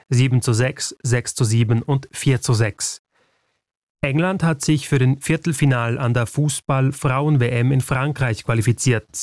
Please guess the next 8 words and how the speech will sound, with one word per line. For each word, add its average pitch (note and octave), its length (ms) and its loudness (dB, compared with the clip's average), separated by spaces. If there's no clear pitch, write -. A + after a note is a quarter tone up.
Die A#2+ 260 4
Engländerinnen C#3 720 2
schlugen C#3 400 2
die B2 100 2
Kamerunerinnen B2 920 0
drei A#2+ 260 -2
zu - 240 -2
null. C3+ 320 2